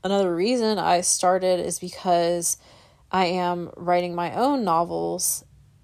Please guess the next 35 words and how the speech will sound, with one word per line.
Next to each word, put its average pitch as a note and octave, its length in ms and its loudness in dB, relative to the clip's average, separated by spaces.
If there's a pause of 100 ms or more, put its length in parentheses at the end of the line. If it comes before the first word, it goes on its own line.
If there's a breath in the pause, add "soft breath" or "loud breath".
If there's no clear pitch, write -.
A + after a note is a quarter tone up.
(400)
and F3+ 280 -2
I've F3 160 0
never F3 160 -2
done A3+ 160 4
this B3 160 0
before, F#3+ 480 2
so F3 580 2 (100)
I E3+ 60 -8
wanted F3+ 200 -6
to F#3 60 -10
have F3+ 120 -6
a F3+ 40 -6
platform A3+ 580 2
that G3+ 100 -2
I - 20 -2
could G3 140 -6
share G3 180 2
about G3 220 4
that G3+ 400 2 (420 soft breath)
as G3+ 180 6
well. A3+ 460 4
And F#3 380 -2
I F#3 220 0
use F#3 680 -4 (340 loud breath)
Always F#3+ 260 4
Reading G3+ 200 0
Novels F3+ 320 0
to - 60 -4
do - 120 -8
that, C2+ 260 -6 (180)
whether F3+ 260 4
it's D3+ 260 -2
on D#3+ 140 -4
Instagram, G3+ 760 -2
TikTok, F3+ 540 -6